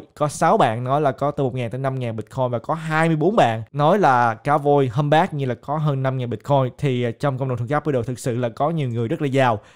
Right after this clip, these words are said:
Và đương nhiên một trong những điều mà Thuận muốn chia sẻ với các bạn đó, đây là các bạn xếp hạng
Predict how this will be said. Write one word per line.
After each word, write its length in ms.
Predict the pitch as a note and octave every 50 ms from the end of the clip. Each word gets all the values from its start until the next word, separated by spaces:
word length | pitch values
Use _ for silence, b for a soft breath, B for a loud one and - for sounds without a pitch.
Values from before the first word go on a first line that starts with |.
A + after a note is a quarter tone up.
| B B B
Và 100 | C#3+ D#3
đương 160 | E3+ E3+ E3+
nhiên 220 | F3 F3 E3+ D#3
một 100 | C#3+ C3
trong 120 | A#2+ A#2+ D#3+
những 80 | E3
điều 100 | D#3 D3+
mà 80 | C3 B2+
Thuận 160 | C3 C3 B2+
muốn 200 | C3+ D3 E3 F#3
chia 200 | F3 - D#3+ D#3+
sẻ 140 | - C#3 B2
với 60 | A2
các 60 | D3+
bạn 220 | C3 A#2+ A2 G#2+ B2+
đó, 100 | C#3 C#3
đây 240 | C#3 C3+ C3+ C#3
là 120 | C3 B2 A#2+
các 80 | -
bạn 220 | B2+ A#2 G#2+ A2 B2
xếp 220 | - - G3+ -
hạng 300 | - C#3+ A2 G#2+ G#2+ A2